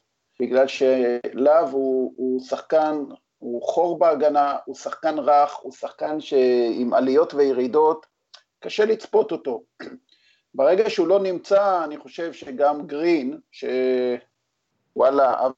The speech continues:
עבר ניתוח לב ועבר הכל, אבל משחק נהדר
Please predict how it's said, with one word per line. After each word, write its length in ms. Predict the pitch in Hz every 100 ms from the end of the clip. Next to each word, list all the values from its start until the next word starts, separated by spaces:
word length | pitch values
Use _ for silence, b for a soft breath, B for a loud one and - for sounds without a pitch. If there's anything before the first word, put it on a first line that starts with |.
| -
עבר 240 | 156 156
ניתוח 520 | 151 139 165 147 -
לב 300 | 160 196 208 156
ועבר 380 | 143 139 156 147
הכל, 360 | - 175 175
אבל 160 | 135 131
משחק 600 | 131 - - - 165 -
נהדר 600 | 151 127 135 160 170